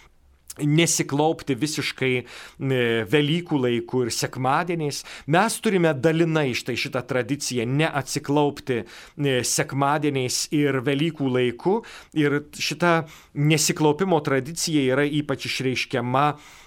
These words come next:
e, visuo-, e, visų šventųjų litaniją atliekant, pavyzdžiui, e, dedikuojant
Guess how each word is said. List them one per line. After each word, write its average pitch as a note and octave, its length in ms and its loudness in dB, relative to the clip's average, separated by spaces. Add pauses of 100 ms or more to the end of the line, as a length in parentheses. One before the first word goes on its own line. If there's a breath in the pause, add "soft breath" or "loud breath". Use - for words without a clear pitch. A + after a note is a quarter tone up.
(100)
e, A#2+ 540 0 (160)
visuo-, D3+ 600 0
e, C3+ 400 4
visų C#3 460 -4
šventųjų C#3+ 640 0
litaniją C3 760 0
atliekant, C3 720 -2 (480 loud breath)
pavyzdžiui, A#2+ 600 -2 (380)
e, A#2 800 -4
dedikuojant C#3+ 720 2